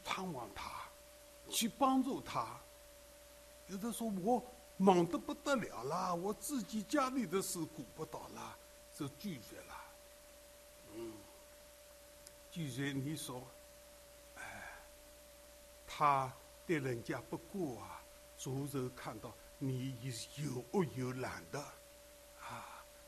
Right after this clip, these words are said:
所以主对一千万人指的，你们有恶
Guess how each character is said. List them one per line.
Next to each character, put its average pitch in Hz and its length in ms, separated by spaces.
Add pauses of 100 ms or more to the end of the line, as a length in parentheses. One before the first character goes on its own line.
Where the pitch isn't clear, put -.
所 131 140
以 120 60
主 131 340
对 131 340
一 185 80
千 - 320
万 170 180
人 110 220
指 - 140
的， 110 120 (440)
你 117 100
们 113 180 (380)
有 156 380
恶 233 100